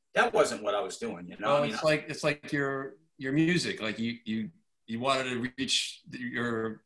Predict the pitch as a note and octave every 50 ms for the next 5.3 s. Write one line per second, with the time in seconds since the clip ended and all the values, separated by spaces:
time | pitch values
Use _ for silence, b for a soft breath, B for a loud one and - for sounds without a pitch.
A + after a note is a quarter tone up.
0 | _ - C3 B2+ A#2 A2 G#2+ A2 - - - C3+ A#2+ A2+ A2+ - - C#3 C3+ C3
1 | B2 A#2+ A#2+ A#2+ B2 A#2+ A2+ - C3 C3 C3 C3 C3+ A#2 B2 A2+ A2 - G2+ B2
2 | B2 A#2+ A2+ A2 G#2 G#2+ A2 B2 D3+ D#3 C#3 A#2+ A#2+ A2 G2+ G2+ G#2+ - A#2 G#2
3 | G2+ - - C3 D3+ C#3+ A#2 G#2+ A2+ G#2+ A2+ A#2 A#2 A2 - - - E3+ E3 C#3
4 | A#2+ A#2+ C3 C3 - - A#2+ B2+ C3 C#3+ - - C#3+ B2 B2 C3+ C3+ C3+ B2+ G2
5 | - C#3 C3+ B2+ C3 B2+